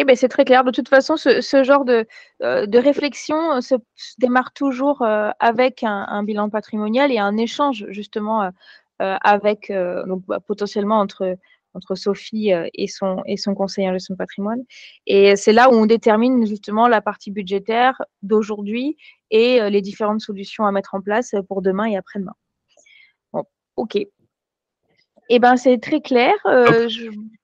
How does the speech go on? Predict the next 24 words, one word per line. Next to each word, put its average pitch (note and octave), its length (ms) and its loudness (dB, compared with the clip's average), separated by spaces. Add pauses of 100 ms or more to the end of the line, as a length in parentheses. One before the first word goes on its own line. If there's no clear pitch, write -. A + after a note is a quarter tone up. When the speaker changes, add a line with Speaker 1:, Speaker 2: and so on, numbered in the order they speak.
(480)
Speaker 1:
Je B3 120 -2
sais C4 160 -4
pas D4+ 120 4
si D4 100 -4
tu - 140 -10
voulais C4 360 0
évoquer B3+ 300 0
quelque F4 320 0
chose D#4 180 0
de C4+ 80 -2
plus - 240 -6
encore, D4 340 2
bien B3+ 220 -4
que B3+ 160 2
déjà, B3+ 400 2
on, - 80 4
Speaker 2:
Non, G#3 320 6
non, G#3+ 80 -2
Speaker 1:
je G#3 60 0
Speaker 2:
non. A3 160 2
Speaker 1:
pense - 140 -6
qu'il B3 300 2
y A#3+ 40 -2
a, C3 300 -12